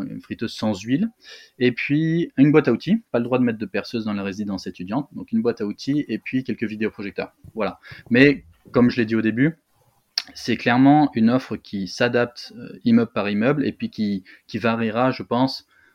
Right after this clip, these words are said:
euh, d'une population à l'autre. Et, et, et, et, et je pars sur de l'électroménager, mais comme je le disais en tout début, euh, d'interview, euh, demain, euh, on pourrait pourquoi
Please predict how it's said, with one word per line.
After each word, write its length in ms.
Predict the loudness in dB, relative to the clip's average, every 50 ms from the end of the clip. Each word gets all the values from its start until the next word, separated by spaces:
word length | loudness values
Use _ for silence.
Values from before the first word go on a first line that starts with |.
| _ -8 -4
euh, 400 | -2 -2 0 0 -2 -2 -2 -2
d'une 200 | 2 2 2 2
population 440 | 2 0 -2 -2 -4 -2 -2 -4 -6
à 20 |
l'autre. 220 | -8 -8 -12 _ _ _ _ _ _ _ _ _ _ _ _ _ _ _ -18 -6 -2
Et, 60 | 0
et, 160 | 2 4 4 4
et, 380 | 4 4 0 -2 -2 -2 -4
et, 240 | -6 -6 -6 -6 -6
et 40 | -6
je 120 | -6 -6
pars 240 | -4 -2 0 0 -2
sur 160 | -2 -8 -6
de 60 | -4
l'électroménager, 600 | -4 -4 -4 -4 -6 -6 -6 -4 -4 -2 0 2
mais 140 | 2 2 0
comme 160 | -2 -4 -8
je 100 | -6 -8
le 60 | -8 -8
disais 120 | -6 -6
en 80 | -6 -6
tout 140 | -6 -8
début, 420 | -8 -6 -2 2 2 2 2 2 -2 -10 -20 -20 -20 _ _ -12
euh, 140 | -8 -6 -4
d'interview, 680 | -4 -4 -4 -4 -4 -4 -4 -4 0 0 0 0 0 -2 _ _ _ _ _ _ _ -18
euh, 100 | -14 -14 -12 -14 -14 -14 -16 -18 -20 -20 -20
demain, 1000 | -18 -18 -16 -14 -10 -6 -2 0 0 0 2 2 4 4 4 4 2 0 -2 -4 -8 -12
euh, 600 | -12 -10 -8 -8 -8 -8 -10 -10 -12 -12 -12 -12
on 100 | -12 -12
pourrait 260 | -12 -10 -6 -6 -6 -6
pourquoi 340 | -6 -10 -10 -4 -2 0